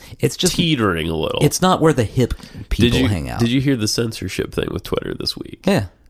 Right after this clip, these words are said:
Speaker 2: Did you hear about the Milo guy? Did you hear about this?
Speaker 1: Oh, don't, don't even
Speaker 2: Don't get
Speaker 1: get
Speaker 2: you
Speaker 1: me
Speaker 2: started.
Speaker 1: started.
Speaker 2: It's a
Speaker 1: Ugh.
Speaker 2: whole thing, man. It's a whole thing.
Speaker 1: Right.
Speaker 2: I listened to that guy, by the way, the other way, the other day on Joe Rogan's podcast,
Speaker 1: Mm-hmm.
Speaker 2: which I just started listening to.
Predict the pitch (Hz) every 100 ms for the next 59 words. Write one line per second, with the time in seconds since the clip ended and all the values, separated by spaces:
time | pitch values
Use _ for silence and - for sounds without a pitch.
0 | - 104 101 92 82 - 95 104 98 87
1 | 80 - - - - _ _ _ - 113
2 | 113 123 131 151 - - - - - -
3 | - - 101 - - - - - - -
4 | - - 64 - - 90 90 92 92 92
5 | - 87 85 87 - - - - 117 185
6 | 147 170 170 - 123 113 90 87 87 87
7 | 98 - 120 117 110 95 92 269 117 92
8 | 113 139 160 190 190 135 110 95 90 87
9 | 85 85 85 85 82 85 85 - 95 87
10 | 87 87 85 87 98 87 92 110 87 -
11 | 76 69 - 53 - - 113 101 98 95
12 | 82 80 78 - 90 - 80 80 71 -
13 | 80 - 78